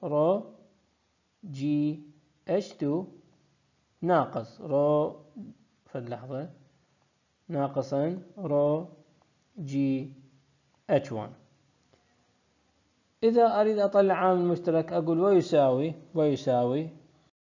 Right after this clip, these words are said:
هنا راح يصير عندنا، آه، خلينا نعيدها هنا بشكل أوضح، تكون عندنا الضغط عند النقطة بي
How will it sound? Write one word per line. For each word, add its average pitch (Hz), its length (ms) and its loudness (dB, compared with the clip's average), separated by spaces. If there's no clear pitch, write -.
هنا 190 300 -2
راح 170 180 2
يصير 185 320 0
عندنا، 147 480 0
آه، 135 500 2
خلينا 147 240 0
نعيدها 135 380 -2
هنا 131 180 0
بشكل 131 320 -8
أوضح، 127 500 0
تكون 175 280 -2
عندنا 160 520 0
الضغط 165 460 4
عند 147 200 -2
النقطة 160 440 0
بي 135 380 -4